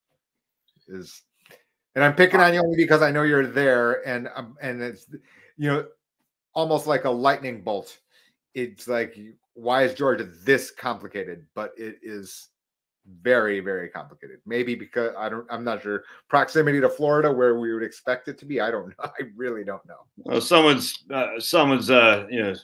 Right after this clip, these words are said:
Speaker 2: greasing the skids, if you know what I'm saying, Jay. There's always a reason for... oh, oh, oh, there's my other dog. Oh, he's gonna come in here. Um, all right, we'll take one more question here if we got any. Uh, Kim's book is Maximize Your Medicare. Um,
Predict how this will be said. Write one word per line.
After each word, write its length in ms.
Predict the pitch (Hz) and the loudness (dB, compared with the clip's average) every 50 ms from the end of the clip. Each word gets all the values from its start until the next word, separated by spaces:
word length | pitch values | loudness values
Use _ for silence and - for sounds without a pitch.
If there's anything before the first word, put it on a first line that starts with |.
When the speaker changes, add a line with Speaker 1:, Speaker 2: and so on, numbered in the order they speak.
| _ _ 95 104 | _ _ -18 -10
Speaker 2:
greasing 420 | 92 113 143 143 131 123 127 131 | -4 -2 0 0 0 -2 -4 -4
the 80 | 120 110 | -4 -4
skids, 400 | - - - 131 123 117 104 98 | -6 -6 -4 -2 -2 -2 -4 -6
if 100 | 107 92 | -8 -8
you 60 | 104 | -8
know 60 | 107 | -8
what 60 | 107 104 | -8 -8
I'm 60 | 92 | -8
saying, 300 | - 110 107 101 98 92 | -8 -6 -6 -6 -8 -6
Jay. 160 | - 110 101 | -4 0 2
There's 160 | 117 123 117 | 4 6 6
always 360 | 160 165 165 165 165 156 131 | 8 8 8 6 4 4 2
a 80 | 156 156 | 0 2
reason 320 | 147 151 151 143 123 131 | 2 2 2 0 -2 -4
for... 100 | 117 123 | -6 0
oh, 120 | 135 156 165 156 | 0 0 2 2
oh, 140 | 160 175 185 - | 2 0 2 2
oh, 160 | 165 170 175 - | 2 2 2 0
there's 200 | 151 156 147 127 | -2 -4 -4 -2
my 140 | 151 151 147 | -2 -2 -2
other 140 | 147 143 135 | -2 -4 -4
dog. 320 | - 131 123 123 123 123 | -4 -2 0 0 0 2
Oh, 140 | 151 160 160 160 | 2 2 2 2
he's 180 | - 123 135 131 | -2 -12 -10 -8
gonna 160 | 123 143 131 - | -8 -8 -8 -6
come 220 | - 143 139 135 | -6 -6 -4 -4
in 80 | 127 113 | -4 -4
here. 260 | 110 113 113 113 - _ _ _ _ _ _ _ - | -2 -2 -2 -4 -6 _ _ _ _ _ _ _ 0
Um, 460 | - 120 123 123 127 123 123 117 101 - | 4 6 8 8 8 6 4 2 -4 -2
all 60 | 139 | 2
right, 140 | 139 131 127 | 2 4 4
we'll 200 | 131 135 147 156 | 2 0 -2 -2
take 260 | 151 170 165 143 127 139 | 0 -2 -2 -2 0 2
one 180 | 175 175 180 | 2 2 2
more 260 | 175 175 175 175 160 - | 2 2 2 2 2 2
question 540 | - - 175 185 180 165 160 - 170 170 | -2 0 2 2 4 2 2 -2 -6 -6
here 360 | 165 151 156 165 170 170 170 160 | -6 -6 -4 -4 -2 -2 -2 -2
if 80 | 156 - | -2 -6
we 80 | 160 | -8
got 340 | 139 - 160 160 160 156 156 | -6 -2 0 0 0 0 -2
any. 420 | 160 160 160 160 160 160 143 - _ _ _ _ _ _ _ _ _ _ - | -2 -4 -2 -2 -2 -4 -6 -8 _ _ _ _ _ _ _ _ _ _ -4
Uh, 340 | - 131 135 139 139 139 135 - - - _ - 151 - | 0 4 4 6 6 4 2 0 -8 -18 _ -20 -20 -8
Kim's 340 | - 180 180 180 175 165 131 | -2 0 0 0 0 -2 -4
book 320 | - - 165 175 165 170 | 0 2 4 4 4 4
is 240 | 165 160 135 110 - | 0 -2 -2 -2 -2
Maximize 640 | 139 156 165 165 156 - - 165 165 160 160 156 123 | 0 2 2 2 0 0 -2 -2 0 2 2 0 0
Your 140 | 135 143 135 | -2 -4 -2
Medicare. 960 | 135 151 165 165 170 156 - - - 180 175 170 170 170 170 185 214 226 214 - _ _ _ _ _ _ _ _ _ _ - 107 | 0 0 2 2 2 0 -2 -6 -4 0 2 2 4 4 4 4 2 2 -2 -6 _ _ _ _ _ _ _ _ _ _ -6 -4
Um, 580 | 120 123 123 120 123 120 120 117 117 110 98 | 0 0 2 2 2 2 0 -2 -6 -10 -14